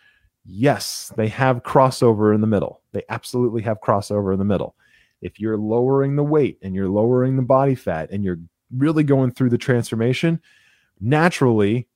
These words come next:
your wellness is gonna go up. Okay, that's going to happen. And then as you get closer to your goal, you can actually start to focus more on wellness. You can start to focus more on that stuff.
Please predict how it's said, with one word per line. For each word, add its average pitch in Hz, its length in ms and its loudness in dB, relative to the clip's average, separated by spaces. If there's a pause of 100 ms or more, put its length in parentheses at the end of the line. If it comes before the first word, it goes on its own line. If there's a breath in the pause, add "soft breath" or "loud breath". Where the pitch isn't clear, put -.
(280)
your 123 180 2
wellness 135 560 2
is 107 140 -6
gonna 104 220 -2
go 98 260 0
up. - 320 -8 (1000)
Okay, 107 280 -4
that's 101 160 -4
going 131 240 4
to 127 60 4
happen. 107 500 -2 (360 soft breath)
And 110 140 0
then 139 280 6
as 117 200 0
you 117 80 2
get 113 180 -2
closer 143 380 0
to - 140 -2
your 131 120 4
goal, 147 480 4 (180)
you 143 100 -2
can 196 140 0
actually 190 260 0
start 170 240 -4
to 156 80 -4
focus 156 420 -4
more 127 800 0 (260)
on 113 200 -2
wellness. 104 440 -2
You 113 80 -6
can 131 120 -6
start 147 180 -6
to 135 80 -6
focus 135 400 -4
more 127 540 4
on 87 160 -2
that 78 200 -10
stuff. - 440 -12